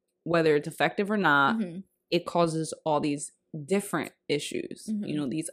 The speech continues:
Speaker 1: other health issues, whether it's, it's acne that happens in the time
Speaker 2: Mm-hmm.
Speaker 1: that you're taking it, or fucking, uh, you know,
Speaker 2: Mm-hmm.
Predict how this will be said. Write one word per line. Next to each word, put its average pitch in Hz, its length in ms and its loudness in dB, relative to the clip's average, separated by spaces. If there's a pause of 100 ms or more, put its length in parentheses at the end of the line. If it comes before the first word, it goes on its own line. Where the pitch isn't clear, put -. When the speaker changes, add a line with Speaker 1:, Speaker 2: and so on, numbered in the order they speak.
Speaker 1:
other 180 240 4
health 160 320 -6
issues, - 540 -4
whether 147 320 2
it's, 147 380 -2
it's 160 220 -2 (120)
acne 165 600 2 (300)
that 165 100 0
happens 160 520 -2 (100)
in 165 140 0
the 160 80 2
time 175 180 4
Speaker 2:
Mm-hmm. 165 80 4
Speaker 1:
that 160 120 0
you're 170 80 -2
taking 175 320 0
it, 226 240 0 (280)
or 175 280 8
fucking, 170 640 0 (140)
uh, 170 120 4 (180)
you 214 220 4
know, 165 520 4
Speaker 2:
Mm-hmm. 202 240 -6